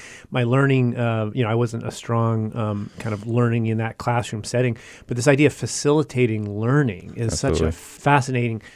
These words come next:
Speaker 1: concept. And, and I, you know, I think of, um, like, w-, yeah, like, so we work in the corporate space, and I was looking at some stats recently with some of our promotional material, and they were saying, um, there's one stat that, that, uh, fifty-eight percent of all,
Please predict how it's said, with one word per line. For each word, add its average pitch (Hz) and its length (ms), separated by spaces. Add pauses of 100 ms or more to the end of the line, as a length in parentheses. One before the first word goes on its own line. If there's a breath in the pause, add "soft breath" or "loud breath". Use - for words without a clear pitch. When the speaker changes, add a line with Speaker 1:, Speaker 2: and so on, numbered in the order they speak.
(120)
Speaker 1:
concept. 139 300
And, 120 120 (220 loud breath)
and 139 140
I, 135 100 (140)
you 143 80
know, 127 120
I 127 60
think 127 240
of, 113 180
um, 110 340 (280)
like, 117 160
w-, 143 280
yeah, - 40
like, 117 220
so 131 80
we 131 80
work 131 180
in 107 60
the 107 80
corporate 220 380
space, 117 340
and 113 80
I - 20
was 113 260
looking 123 300
at 110 60
some - 160
stats - 380
recently 120 320
with 107 120
some 117 200
of 107 100
our 104 120
promotional 110 440
material, 113 260
and 110 60
they 117 40
were 113 60
saying, 117 280 (520 loud breath)
um, 117 460
there's 110 160
one 135 200
stat 123 280
that, 120 140 (280 soft breath)
that, 117 380
uh, 120 160
fifty-eight 160 640
percent 135 400
of 117 140
all, 127 480